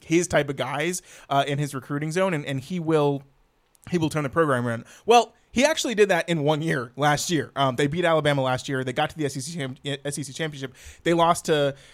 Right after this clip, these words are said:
obviously, you know, they lost to Georgia, but, but had a ten-win season in his first year. Um, that only points to better things to come. And, and I think that, you know, this year,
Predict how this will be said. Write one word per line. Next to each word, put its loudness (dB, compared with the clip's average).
obviously, 0
you -8
know, -2
they -2
lost -4
to -16
Georgia, 0
but, -2
but -2
had -2
a -2
ten-win -2
season -6
in -4
his -8
first -4
year. -4
Um, 0
that 4
only 0
points -2
to -4
better 0
things -6
to -12
come. -8
And, -8
and -2
I 0
think -8
that, -10
you -8
know, 0
this -4
year, 0